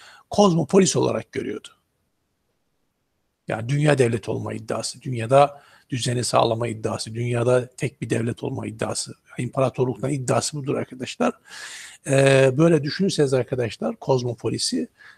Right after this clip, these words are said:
ee, o, karşımıza çıkan arkadaşlar bu, o, oluyor. Mesela işte böyle baktığımız zaman, ee, imparatorluğu, o kozmopolis düşüncesi, stoacılıktaki kozmopolis düşüncesi,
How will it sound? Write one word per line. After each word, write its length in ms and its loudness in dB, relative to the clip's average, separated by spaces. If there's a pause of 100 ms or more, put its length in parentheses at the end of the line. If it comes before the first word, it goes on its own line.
(220)
ee, 1120 6 (240)
o, 500 -4
karşımıza 520 2
çıkan 260 0
arkadaşlar 720 0
bu, 340 4 (280)
o, 100 -4 (920)
oluyor. 420 0 (300)
Mesela 340 4
işte 260 0
böyle 340 6
baktığımız 520 0
zaman, 360 2 (340)
ee, 420 4 (300)
imparatorluğu, 1080 4 (400)
o 140 -6
kozmopolis 640 0
düşüncesi, 640 -4
stoacılıktaki 800 0
kozmopolis 580 -2
düşüncesi, 580 -4